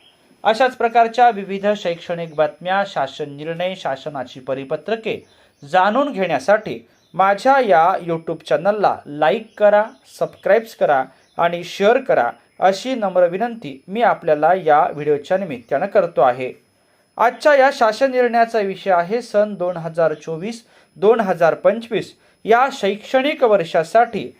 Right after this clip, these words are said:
अभियांत्रिकी, वैद्यकीय आणि इतर व्यावसायिक अभ्यासक्रमामधील शैक्षणिक संस्थांमधील प्रवेशासाठी जात वैधता प्रमाणपत्र सादर करण्यास उमेदवारांना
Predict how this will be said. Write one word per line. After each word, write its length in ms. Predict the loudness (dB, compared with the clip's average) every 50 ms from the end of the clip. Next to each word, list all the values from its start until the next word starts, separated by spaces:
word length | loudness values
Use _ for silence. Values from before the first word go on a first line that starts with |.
| _ _ _ _ _
अभियांत्रिकी, 1000 | 2 2 2 4 2 2 4 2 2 2 -2 -6 -6 -8 -8 -8 -8 -8 -8 -6
वैद्यकीय 720 | -4 -2 -2 -2 -2 -4 -6 -4 -4 -4 -4 -4 0 2 4
आणि 260 | 4 4 2 -2 -4 -6 -8
इतर 400 | -10 -8 0 2 4 4 4 2
व्यावसायिक 680 | 2 4 2 2 4 2 -2 -2 0 0 0 0 -2 -2
अभ्यासक्रमामधील 1080 | -4 -4 -4 0 0 0 0 -2 -6 -8 -6 -4 -4 -4 -2 -2 -2 -2 -2 -6 -8 -8 -14 _ _ _ _ _ _ -6
शैक्षणिक 680 | 0 2 2 2 0 -4 -2 0 0 0 0 -4 -6 -8
संस्थांमधील 880 | -4 -2 -2 -2 -2 -6 -4 -2 0 0 2 0 -2 -2 -2 -8 -8 -10 _ _ _ _ _ 0
प्रवेशासाठी 920 | 2 2 4 4 2 2 2 0 0 0 0 2 0 0 0 0 -4 -12 -12 -12 -16 _ _ _ _ -14
जात 480 | -4 0 2 4 4 4 2 0 0 -2
वैधता 640 | 0 2 0 -2 -2 -4 -6 -4 0 2 2 2 2
प्रमाणपत्र 760 | 0 0 -2 -2 -2 -2 -4 -4 -6 -6 -8 -6 -4 -4 -4
सादर 420 | -4 -2 -2 -2 0 0 -2 -2
करण्यास 500 | -2 -2 -2 -2 -2 -2 -4 -6 -6 -8 -16 -12
उमेदवारांना 800 | -12 -8 -6 -6 -6 -2 0 2 2 2 0 -2 -2 -2 -2